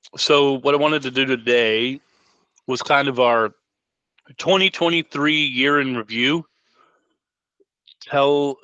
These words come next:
you know, kinda give, each of us give our good, bad, and ugly on twenty twenty-three, what we wrote, kind of a over-the-shoulder look at what went down,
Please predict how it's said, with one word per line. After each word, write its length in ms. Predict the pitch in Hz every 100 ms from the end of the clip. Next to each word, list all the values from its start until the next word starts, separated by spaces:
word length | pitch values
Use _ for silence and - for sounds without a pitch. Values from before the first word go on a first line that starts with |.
| -
you 120 | 139
know, 240 | 113 117 _ _ _ -
kinda 320 | 143 139 127 - -
give, 400 | 135 123 - - _ _ _
each 220 | 127 135 139
of 80 |
us 160 | 131 127
give 240 | - 123
our 380 | 120 117 113 107 123 - _ _ _ _ _ _
good, 180 | 135 139
bad, 200 | 127 131
and 100 | 123
ugly 240 | 123 139 135
on 120 | 123
twenty 240 | - 131
twenty-three, 680 | 127 127 123 131 147 156 156 _ _ _ _ _ -
what 180 | 170
we 120 | 139 127
wrote, 400 | 135 143 151 - _ _ _ _ _ _ _ _ _ _ _
kind 160 | 131 127
of 100 | 117
a 320 | 123 120 117
over-the-shoulder 640 | 131 127 131 - 131 127
look 260 | 120 123 -
at 120 | 120
what 260 | 120 123 127
went 160 | 120
down, 360 | 117 120 156